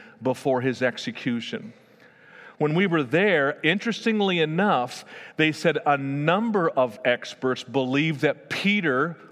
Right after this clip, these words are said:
who was, remember, crucified upside down, would have been his cellmate.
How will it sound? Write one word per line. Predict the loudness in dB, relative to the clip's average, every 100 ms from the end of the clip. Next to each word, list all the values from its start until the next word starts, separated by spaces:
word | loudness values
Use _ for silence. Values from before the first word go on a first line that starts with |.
| -12 -2
who | 0
was, | 0 -2 -10 -18 -4
remember, | -2 -2 -4
crucified | -2 -4 -2 -4 2 2 2
upside | 0 0 0 0 2 0
down, | 0 0 -2 -4 -8 -20 -20 -20 -20 -6
would | 0 2
have | 2
been | 2 2
his | 0
cellmate. | -4 -2 0 0 -2 -4 -8